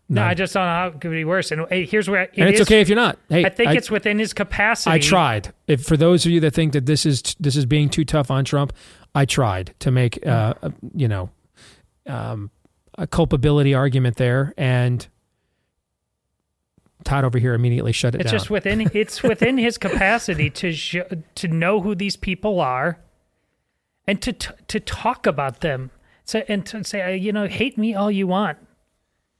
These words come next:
Speaker 1: These are Ameri-, they, they did it. Lay out this. This is what they are being held indefinitely for, and lay out the details of it. Look at how Julie Kelly,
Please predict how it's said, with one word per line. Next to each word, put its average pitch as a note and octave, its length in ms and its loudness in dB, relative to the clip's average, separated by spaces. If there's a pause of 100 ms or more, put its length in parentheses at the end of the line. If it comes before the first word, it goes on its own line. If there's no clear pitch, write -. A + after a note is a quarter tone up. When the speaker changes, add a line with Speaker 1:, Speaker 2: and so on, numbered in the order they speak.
(200)
Speaker 1:
These G#3+ 160 -4
are A3+ 160 0
Ameri-, G#3 320 0 (220)
they, F3 240 -12
they F#3 140 -2
did F#3 440 -8
it. F#3 300 -6
Lay G#3 160 0
out A3 180 0
this. G3+ 280 -4
This A3+ 400 -2
is A#3+ 200 -2
what A3+ 320 0
they G#3 220 0
are G3+ 280 -2 (1000)
being G#3 180 2
held D#3 600 -2 (960)
indefinitely F3+ 1040 0 (260)
for, E3 380 0
and E3+ 160 0
lay G3 160 2
out F#3+ 260 0
the F3 80 -2
details D3+ 720 -2
of D#3+ 220 -2
it. C3 220 -8
Look C4+ 200 0
at D4 140 -2
how B3 240 -2 (720)
Julie E4+ 360 0
Kelly, A3 560 -2